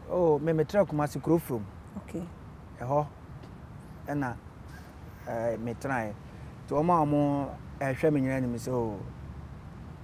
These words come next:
Speaker 1: agye obi a ɔno ne nim na ɔnim sɛ obi a, um, like, bi a metra kuro from. Ɛhɔ nom na maa me wɔ me, me nyiniyɛ ɛkɔ school, New Tafo J S S.
Speaker 2: Okay.
Speaker 1: Okay, mhm.
Speaker 2: Nti
Speaker 1: Ɛhɔ
Speaker 2: kyerɛ
Speaker 1: nom,
Speaker 2: sɛ
Speaker 1: ɛna me
Speaker 2: wowie,
Speaker 1: nyiniyɛ.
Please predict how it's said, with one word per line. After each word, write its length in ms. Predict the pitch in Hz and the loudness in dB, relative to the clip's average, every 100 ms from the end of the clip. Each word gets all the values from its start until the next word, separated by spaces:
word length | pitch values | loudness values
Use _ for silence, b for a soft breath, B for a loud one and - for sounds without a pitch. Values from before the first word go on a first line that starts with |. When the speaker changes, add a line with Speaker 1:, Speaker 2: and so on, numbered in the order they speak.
| - | 0
Speaker 1:
agye 240 | 131 185 | 4 8
obi 300 | 180 147 165 | 8 10 10
a 160 | 147 107 | 10 8
ɔno 280 | 127 131 147 | 4 4 4
ne 100 | 151 | 4
nim 300 | 156 156 143 | 6 6 4
na 80 | 127 | 2
ɔnim 160 | 139 | 2
sɛ 140 | 135 131 | 0 0
obi 160 | 131 | 2
a, 180 | 131 113 90 - | 2 0 -4 -6
um, 320 | 117 117 117 | -2 -2 0
like, 220 | 120 120 | 0 2
bi 60 | 131 | 2
a 80 | 135 | 2
metra 360 | 117 - 135 | 0 0 0
kuro 160 | 123 123 | 0 -2
from. 220 | 113 113 104 - - - - - - | -4 -8 -10 -14 -14 -14 -14 -14 -4
Ɛhɔ 220 | 120 156 156 | 0 4 4
nom 100 | 139 | 4
na 120 | 131 | 2
maa 200 | 135 123 | 0 2
me 100 | 123 | 2
wɔ 240 | 127 127 | 4 4
me, 280 | 117 117 120 | 2 0 0
me 120 | 120 | 0
nyiniyɛ 520 | 120 131 139 120 123 120 | 2 2 2 4 4 4
ɛkɔ 220 | - 127 | 0 -4
school, 200 | - 123 | -2 0
New 120 | 131 | 2
Tafo 320 | 147 120 - 127 | 2 2 0 0
J 120 | 127 | 2
S 160 | 123 110 | 2 0
S. 220 | 98 - - - | -8 -12 -14 -14
Speaker 2:
Okay. 220 | - 180 214 208 - - - - - - | -8 -6 -6 -10 -14 -16 -16 -16 -14 -4
Speaker 1:
Okay, 300 | 123 - 107 | -2 0 -4
mhm. 540 | 101 110 113 123 117 110 | -4 -4 -2 0 0 0
Speaker 2:
Nti 60 | |
Speaker 1:
Ɛhɔ 20 | 233 | 4
Speaker 2:
kyerɛ 180 | 285 | 6
Speaker 1:
nom, 100 | 269 | 6
Speaker 2:
sɛ 240 | 269 247 - | 6 4 4
Speaker 1:
ɛna 200 | 277 370 | 6 8
me 80 | 349 | 8
Speaker 2:
wowie, 360 | 349 285 208 | 8 6 4
Speaker 1:
nyiniyɛ. 40 | 190 | 2